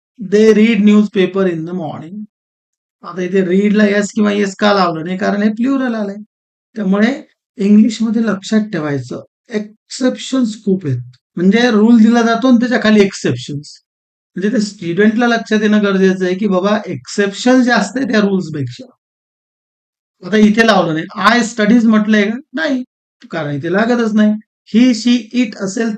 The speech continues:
तरच ते आपण yes किंवा yes लावतो. त्यात देखील परत आणखीन एक्सेप्शन्स आहेत. त्यामुळे खोलामध्ये जाण्यासाठी आपल्याला हळूहळू हा कोर्स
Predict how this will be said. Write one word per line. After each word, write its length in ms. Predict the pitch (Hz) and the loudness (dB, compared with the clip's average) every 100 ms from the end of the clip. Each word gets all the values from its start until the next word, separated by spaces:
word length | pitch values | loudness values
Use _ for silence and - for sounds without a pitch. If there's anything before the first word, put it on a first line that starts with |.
| - | -2
तरच 320 | 202 214 - | 2 2 2
ते 60 | 226 | 0
आपण 240 | 208 214 | 0 0
yes 260 | 190 196 190 | 0 0 -2
किंवा 160 | 208 196 | -2 0
yes 260 | 180 180 - | -2 -6 -6
लावतो. 360 | 170 165 175 190 _ _ _ _ | -6 -6 -12 -14 _ _ _ _
त्यात 220 | 170 190 | -2 0
देखील 380 | 214 214 220 208 | 0 0 0 -2
परत 400 | 202 196 240 233 - _ _ _ _ - | 0 2 2 -2 -8 _ _ _ _ -8
आणखीन 360 | 185 185 233 | -4 0 2
एक्सेप्शन्स 720 | 220 202 - 196 - 185 165 165 | 2 0 -2 -4 -4 -4 -4 -6
आहेत. 240 | 147 175 - _ | -4 -6 -10 _
त्यामुळे 300 | 208 190 208 | -4 -2 0
खोलामध्ये 760 | 208 - _ 214 180 214 208 190 | -2 -6 _ -6 0 2 4 2
जाण्यासाठी 500 | 180 170 170 170 180 | -2 -6 -8 -8 -8
आपल्याला 360 | 160 160 180 214 | -10 -8 -6 -4
हळूहळू 320 | 185 180 175 | -2 -4 -6
हा 100 | 190 | -8
कोर्स 340 | 190 190 190 | -2 0 0